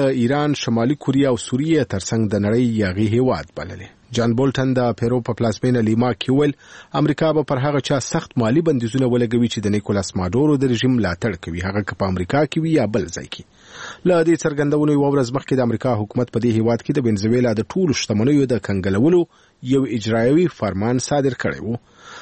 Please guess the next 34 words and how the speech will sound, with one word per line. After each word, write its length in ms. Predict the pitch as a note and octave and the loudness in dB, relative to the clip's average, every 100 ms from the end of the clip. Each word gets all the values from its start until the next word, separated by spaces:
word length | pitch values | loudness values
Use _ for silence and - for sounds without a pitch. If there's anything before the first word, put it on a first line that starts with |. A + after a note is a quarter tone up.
| - | -4
د 40 | E3 | 0
اسوسییټډ 560 | D#3 - D#3+ D#3 D3+ C#3 | 0 2 0 0 -6 -2
پریس 160 | D#3+ - | -2 -2
خبري 280 | C#3+ D3 | -2 0
اژانس 380 | C#3+ C#3 C#3+ - | 0 0 -2 0
وایي 160 | D3 C3+ | 0 0
پر 200 | - B2 | 0 0
وینزویلا 500 | B2+ A2+ B2 C3 B2 | 0 2 2 2 2
د 80 | A#2 | 0
امریکا 380 | A2 A2 C3 | 0 0 0
نوي 300 | A2+ B2 D#3 | 2 4 2
بندیزونه 540 | C3+ C3+ B2 A#2+ C3+ A#2+ | 2 0 -2 -2 0 0
هغه 140 | B2 | -2
سختو 380 | A2 - - D#3+ | -4 -6 -4 -2
اقداماتو 480 | B2+ A#2+ A2 A2+ G2+ | 0 0 0 0 -2
ته 100 | G2 | -2
ورته 300 | G2+ B2+ D#3 | 0 0 0
دي 100 | D3 | 0
چې 160 | - E3+ - - - F#3 | 0 -2 -2 -20 -12 0
د 40 | |
ایران، 380 | F3+ D3 D3 C#3 | 2 4 2 0
کیوبا، 420 | - A#2+ A2+ C#3+ | 0 -2 2 0
شمالي 400 | B2 A2+ G#2 C3 | 0 0 0 0
کوریا 300 | C#3+ D3+ D3 | 0 0 2
او 60 | B2 | 0
سوریې 440 | - B2 D3+ F3 D3+ | -2 -2 2 2 0
په 60 | - F#2 | -4 -4
اړه 120 | G#2 G2 | -4 -4
واشنګټن 420 | F2 G2 A2+ A#2 - | -4 -4 -2 -2 0
کړي. 180 | A#2 F#2 _ - - - - | -2 -2 _ -20 -20 -12 -2
امریکا 400 | C#3 D3 D#3 D3+ | 0 2 2 2
متحده 420 | C#3+ C3 C3 D3 | 0 0 0 2
ایالاتونه 420 | C#3 C3 - | 2 0 0
د 80 | C3+ | 0